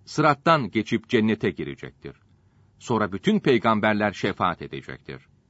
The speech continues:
Peygamber Efendimizin şefaati şöyle olacak. Bir, Makamı Mahmud şefaatiyle mahşerde beklemek azabından kurtaracaktır. İki, çok kimseyi sorgusuz sualsiz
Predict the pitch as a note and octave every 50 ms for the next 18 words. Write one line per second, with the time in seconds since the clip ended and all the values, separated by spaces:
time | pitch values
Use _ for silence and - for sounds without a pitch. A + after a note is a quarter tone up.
0 | _ _ _ _ _ _ _ _ _ _ _ _ _ _ _ _ _ _ _ _
1 | _ - E3+ F#3+ F3+ A3+ A#3 A3+ C4 B3 G#3+ - F3+ D#3+ D#3+ C#3+ D3 D3 D3 B2
2 | D#3 D3+ C3 - D#3 C3+ B2+ D3 C3 B2 A2+ - A2 - - A2 F#2+ F2 C#2+ C#2+
3 | C2 C2 C2 C2+ - C#2 C2 B1+ _ _ _ _ _ _ _ _ _ _ _ _
4 | _ - _ - F2+ G#2+ F#2 D#2 - _ _ _ _ _ _ _ _ _ _ _
5 | _ _ _ _ - C#3+ E3+ - - A#3+ A#3+ A#3+ A#3 G#3+ F3+ E3+ E3+ D#3+ D3+ F3+
6 | F#3 E3+ - - - - - G2+ - - F2 D#2+ D#2 - - D#2+ C#2 C#2+ E2+ A2+
7 | - _ _ _ _ _ _ - A2 C3 C#3 - - F3 E3+ E3+ C#3+ - F#3+ C#3+
8 | D#3 D#3 - - E3 E3 G3+ F#3+ - E3+ D3+ E3 E3 D#3 D3 D#3 D3+ C#3 D3+ C#3+
9 | C3 - C3+ A#2 - - G#2 F2+ E2 - D#2 C2+ - _ _ C2 C2 - _ _
10 | _ _ _ _ _ _ _ _ _ _ _ _ _ _ _ _ _ G2+ - -
11 | - D#2 - _ _ _ _ _ _ _ _ _ _ _ - A3 C4 A#3 - -
12 | - D#3+ F3+ - - - C#2+ - E2+ A2+ - _ _ _ _ - - D3+ D3 D3
13 | C3 D3 D3+ - - A3 F#3+ - - F3 D#3+ D#3+ D#3+ D3+ - E3+ D3+ -